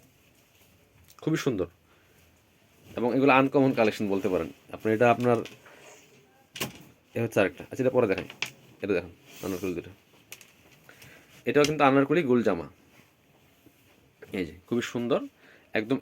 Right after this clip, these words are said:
এসি কটনের মধ্যে হবে, লম্বা পঞ্চাশ। এগুলো আমরা অফারে দিয়ে দিব মাত্র সাতশো পঞ্চাশে দিয়ে দিব। বডিতে সিকোয়েন্সের কাজ করা আছে, নিচে সাইডে টার্সেল ফিতা দেওয়া আছে, নিচে আবার লেস করা আছে। ওড়নাগুলি বড় হবে, এই যে খুব সুন্দর একটা ওড়না পাচ্ছেন, বড় ওড়না। প্রাইস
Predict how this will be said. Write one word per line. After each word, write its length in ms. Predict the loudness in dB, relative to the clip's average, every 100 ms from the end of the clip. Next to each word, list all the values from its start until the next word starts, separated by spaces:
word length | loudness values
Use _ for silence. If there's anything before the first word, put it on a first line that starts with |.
| 0
এসি 140 | 0
কটনের 260 | -2 0 2
মধ্যে 180 | 2 0 2
হবে, 120 | 4 4
লম্বা 200 | 4 2
পঞ্চাশ। 360 | 2 0 0 0 0 0
এগুলো 160 | 4 4
আমরা 120 | 6 4
অফারে 200 | 4 4
দিয়ে 100 | 4
দিব 80 | 6 4 2
মাত্র 200 | 2 0 0 -2 _ _ -18 -18 _ -8
সাতশো 260 | -8 -2 0
পঞ্চাশে 240 | 0 0 0
দিয়ে 100 | -2
দিব। 100 | -6 -14 _ _ -4
বডিতে 240 | -2 0 -2
সিকোয়েন্সের 320 | 0 0 0 0
কাজ 80 | -2 2
করা 120 | 2 2
আছে, 100 | 2
নিচে 140 | -2 -4 -2
সাইডে 160 | -2 4
টার্সেল 260 | 2 4 -2
ফিতা 160 | 2 4 6
দেওয়া 140 | 6 6
আছে, 120 | 2 0
নিচে 140 | 0 0
আবার 120 | 4 4
লেস 120 | 4 4
করা 120 | 2
আছে। 120 | 2 -4 _ -20 -20 -8 -2
ওড়নাগুলি 380 | 2 4 4 6
বড় 140 | 8 8 6
হবে, 160 | 2 0 -6 -20 -20 -20 -16
এই 60 | -16
যে 60 | -16 -20 _ -20 -20 _
খুব 100 | -12 -8 -2
সুন্দর 280 | 0 4 2
একটা 100 | 4 2
ওড়না 160 | 4 2
পাচ্ছেন, 200 | 0 0 4
বড় 120 | 6 4
ওড়না। 220 | 0 -8 -16 _ _ _ _ _ _ _ _ _ _ _ _ _ _ _ -20 _ -20 -20 -20 -20 -20 -20 -20 -8
প্রাইস 220 | 2 2